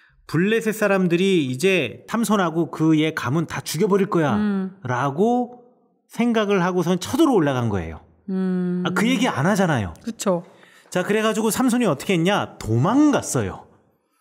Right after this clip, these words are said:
Speaker 1: 어디로 도망갔냐면 유다 땅으로 도망갔어요. 그러니까 산지로 도망간 거예요.
Speaker 2: 음.
Speaker 1: 어, 지도 여기 보시면은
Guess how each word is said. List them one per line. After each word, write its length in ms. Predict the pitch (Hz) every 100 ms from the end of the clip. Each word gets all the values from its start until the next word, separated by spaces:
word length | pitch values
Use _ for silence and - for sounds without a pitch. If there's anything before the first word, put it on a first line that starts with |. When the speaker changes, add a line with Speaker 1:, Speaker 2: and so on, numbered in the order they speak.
| _ _ _
Speaker 1:
어디로 440 | 113 185 240 247
도망갔냐면 1000 | 170 175 190 175 147 139 180 135 95 95
유다 540 | 117 151 202 226 226 226
땅으로 320 | 220 226 214
도망갔어요. 500 | 160 147 127 120 110
그러니까 240 | 175 151 - - -
산지로 580 | - - 302 294 294 202
도망간 420 | 170 165 135 127
거예요. 400 | 117 101 92 82 _ _ 196
Speaker 2:
음. 180 | 190 190
Speaker 1:
어, 160 | 175
지도 320 | - 233 277 240
여기 140 | 202
보시면은 760 | 151 147 156 139 196 185 98